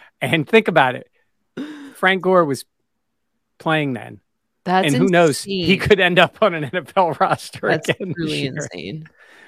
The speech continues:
Speaker 1: Yeah, from the U.
Speaker 2: Oh, my gosh. I want Greg Rousseau to do well because I thought the Bills would draft him, and they did.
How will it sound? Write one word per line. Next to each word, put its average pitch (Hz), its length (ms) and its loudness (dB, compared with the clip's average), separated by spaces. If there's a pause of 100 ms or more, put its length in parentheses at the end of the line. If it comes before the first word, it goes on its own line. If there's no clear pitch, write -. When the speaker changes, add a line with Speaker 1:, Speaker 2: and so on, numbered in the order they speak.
(160)
Speaker 1:
Yeah, 135 260 2 (520)
from 135 160 -2
the 127 100 -2
U. 120 280 -4 (420)
Speaker 2:
Oh, 160 40 -12
my 160 260 -12
gosh. - 640 -14 (580)
I 175 100 4
want 202 260 4
Greg 175 200 2
Rousseau 156 400 0
to 147 160 -10
do 143 180 -2
well 135 240 0
because 135 280 -6
I 131 100 0
thought 131 220 -6
the 131 60 -6
Bills 131 260 -6
would 135 120 -6
draft 127 340 -10
him, 120 140 -8
and 92 100 -10
they 85 100 -10
did. 147 280 -12